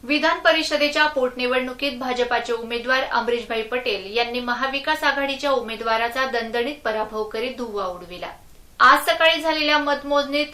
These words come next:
अमरीशभाईंना विक्रमी तीनशे बत्तीस मते मिळाली, तर महाविकास आघाडीचे उमेदवार अभिजित पाटील यांना केवळ अठ्ठ्याण्णव मते मिळाली. त्यामुळे अमरीशभाई हे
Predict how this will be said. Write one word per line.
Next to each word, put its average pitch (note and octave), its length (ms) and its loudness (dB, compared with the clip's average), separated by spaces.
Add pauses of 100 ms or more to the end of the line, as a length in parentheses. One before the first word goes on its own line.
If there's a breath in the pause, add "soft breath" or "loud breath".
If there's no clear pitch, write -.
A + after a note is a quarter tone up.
अमरीशभाईंना B3+ 800 0 (100)
विक्रमी A#3+ 460 -2
तीनशे A#3+ 240 -2
बत्तीस A#3 480 -4
मते C#4 220 0
मिळाली, B3+ 480 0
तर C4 100 0
महाविकास A#3 640 -2
आघाडीचे A3+ 460 -2
उमेदवार A3 540 -2
अभिजित A3+ 420 -6 (120)
पाटील A3+ 340 -4 (640 soft breath)
यांना C4+ 300 6
केवळ D#4 340 2
अठ्ठ्याण्णव C#4 600 -4
मते G3+ 260 -8
मिळाली. F#3 360 -10 (640 soft breath)
त्यामुळे D#4+ 320 6
अमरीशभाई D#4+ 600 2
हे D#4 120 -2